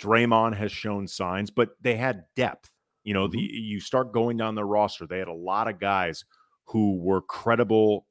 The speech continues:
Speaker 1: contributors, high-end contributors for a championship team. Boston, you've got Jason Tatum and Jaylen Brown, who are somewhere between all-star and all N B A. Everybody else, you know, Marcus Smart is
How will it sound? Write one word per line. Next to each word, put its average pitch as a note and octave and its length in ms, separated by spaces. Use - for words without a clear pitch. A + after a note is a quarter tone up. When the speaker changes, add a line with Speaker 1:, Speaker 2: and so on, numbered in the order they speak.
Speaker 1:
contributors, F#2 800
high-end G#2 480
contributors F2+ 800
for G2 100
a F2+ 60
championship G2 600
team. B2 360
Boston, G2 580
you've F2+ 240
got F#2 260
Jason A2+ 320
Tatum G#2+ 380
and F2+ 100
Jaylen G2+ 360
Brown, F#2 300
who F2 160
are F2 80
somewhere G#2+ 380
between F#2+ 460
all-star G#2 720
and F2+ 300
all G#2 200
N G2 140
B F2+ 160
A. G#2+ 240
Everybody D#3 460
else, C#3 260
you A#2 40
know, G#2 80
Marcus A#2 460
Smart B2 540
is G2 420